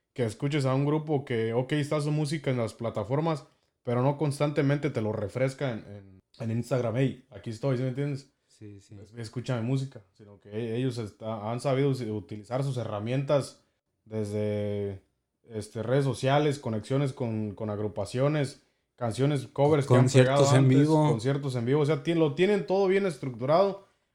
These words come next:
Speaker 1: lo han hecho muy bien, se han sabido diferenciar y, pues, no me queda más que, la neta, darles un aplauso porque lo han hecho muy bien.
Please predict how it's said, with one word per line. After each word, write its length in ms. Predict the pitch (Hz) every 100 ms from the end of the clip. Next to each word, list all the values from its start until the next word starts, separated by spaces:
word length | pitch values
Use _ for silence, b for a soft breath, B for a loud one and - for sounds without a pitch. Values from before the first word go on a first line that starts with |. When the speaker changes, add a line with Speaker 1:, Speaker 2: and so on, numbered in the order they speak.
| -
Speaker 1:
lo 120 | 123
han 120 | 151
hecho 200 | 180 180
muy 200 | 170 170
bien, 420 | 165 175 196 196 - _ _ _ _
se 160 | - 139
han 100 | 160
sabido 340 | 170 170 180
diferenciar 840 | 156 127 123 113 117 160 190 190 -
y, 220 | 139 120 113
pues, 200 | 117 117
no 100 | 156
me 140 | 151
queda 220 | 160 165
más 160 | 165 160
que, 120 | 156
la 120 | 135
neta, 360 | 131 143 165 139
darles 540 | 117 113 131 165 156
un 100 | 147
aplauso 520 | 156 139 139 160 165 135
porque 460 | 123 - 110 107
lo 120 | 107
han 140 | 151 170
hecho 160 | -
muy 160 | 170 160
bien. 240 | 160 175